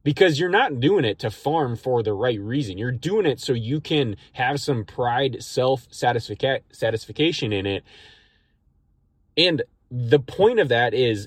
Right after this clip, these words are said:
is, is what? So you can, you can feel good about yourself, about, about farming more ground. So you're, you're basing your, your success off of how many acres you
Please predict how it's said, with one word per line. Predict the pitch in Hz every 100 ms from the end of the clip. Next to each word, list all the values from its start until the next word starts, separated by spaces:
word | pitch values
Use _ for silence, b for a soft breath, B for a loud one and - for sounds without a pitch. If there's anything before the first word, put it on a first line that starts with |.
| -
is, | 123 110 -
is | 117
what? | 95 95 180 170 - b b _ _ _ _ _ _ _ _ _ _ _ _ _ _ _
So | - 143
you | 151
can, | - 160 147 123
you | 147
can | - 160 131 104
feel | - 131 147
good | 92 110 139
about | 147 147
yourself, | 165 156 - 185 135
about, | 120 127 - -
about | 113 117 117 120 -
farming | - 117 131 143
more | 127 123
ground. | 107 113 139 143
So | 131
you're, | 120 143 117 -
you're | 117 127
basing | 98 131 165 - 202 160 110
your, | 104 135 151 123 - -
your | 131 135
success | 113 - - 139 123
off | 110 117 107
of |
how | 107
many | 131 117 104
acres | 110 113 104 87
you | 104 104